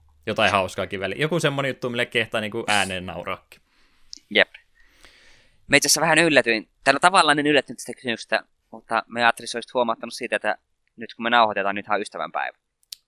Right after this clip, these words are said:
Speaker 1: Ää, niin, neljästoista päivä. Ee, mä en tommosia muista.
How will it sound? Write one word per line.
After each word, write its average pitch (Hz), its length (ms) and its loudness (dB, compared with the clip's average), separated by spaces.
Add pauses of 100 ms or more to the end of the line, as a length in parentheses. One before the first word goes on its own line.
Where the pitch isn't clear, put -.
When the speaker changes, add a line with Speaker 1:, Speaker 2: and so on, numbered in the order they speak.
Speaker 1:
Ää, 120 140 -4
niin, 117 380 -6
neljästoista 95 580 -8
päivä. 98 300 -4 (160)
Ee, 95 420 -8
mä 87 160 -14
en 87 60 -14
tommosia 92 400 -10
muista. 98 360 -10